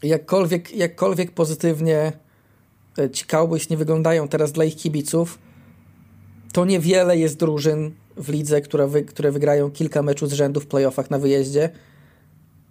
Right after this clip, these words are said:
O ile w ogóle jakaś jest, bo tacy Chiefs to nie grali na wyjeździe w playoffach od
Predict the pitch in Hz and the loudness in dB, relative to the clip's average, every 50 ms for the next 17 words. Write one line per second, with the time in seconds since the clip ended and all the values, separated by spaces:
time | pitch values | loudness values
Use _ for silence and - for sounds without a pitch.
0 | _ _ - - 160 160 160 160 165 151 160 151 147 147 143 139 131 131 135 131 | _ _ -4 0 0 2 4 4 4 2 2 0 0 0 2 2 2 0 -2 -2
1 | - 151 139 143 151 - - - - _ _ _ _ _ _ - 160 147 147 147 | 0 0 0 0 0 -4 -10 -16 -20 _ _ _ _ _ _ -4 -4 0 0 2
2 | 143 143 - 165 - - 160 156 151 - - - - 147 147 147 151 151 143 147 | 0 0 -2 -6 -4 -2 -2 -2 -2 -4 -6 -4 0 0 2 2 0 0 0 0
3 | 160 147 147 147 143 147 143 147 143 143 151 156 160 165 - - 170 170 - - | 2 2 2 2 0 0 0 -2 0 0 2 2 2 2 2 0 -2 -2 -2 0
4 | 180 185 185 185 175 - - 156 - - 190 175 - - | 2 4 4 4 4 2 -2 -2 0 -2 -4 -4 -4 -6